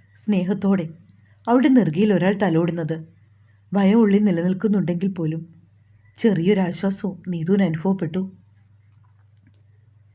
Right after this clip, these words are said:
"പിന്നെ ആരെങ്കിലും മീനുവിനെ കളിയാക്കിയാലോ ഉപദ്രവിച്ചാലോ എന്നോട് പറഞ്ഞാൽ മതി, ഞാൻ അവരുടെ മൂക്കിടിച്ച് പരത്തിക്കൊള്ളാന്ന്,"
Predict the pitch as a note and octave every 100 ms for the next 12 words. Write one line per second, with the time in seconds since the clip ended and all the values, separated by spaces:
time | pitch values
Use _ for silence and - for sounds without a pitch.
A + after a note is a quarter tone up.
0 | _ _ G#3+ G3 G#3+ E3 F3 F#3+ G3 G#3+
1 | - - - _ - B3 C4+ C#4+ C#4+ B3
2 | G3 F3 F#3+ F#3 G#3+ A3 D#3 E3+ G3 G3+
3 | G#3+ G#3 - - - - _ _ F#3+ F3
4 | F3 G3 G3+ E3+ G#3 G3+ F#3+ B3 - -
5 | _ _ _ _ - C4+ D#4+ D#4 F#3 G3+
6 | G3 G#3+ B3 G#3 G#3 G3 D#3 G3 G3 G3+
7 | G3+ E3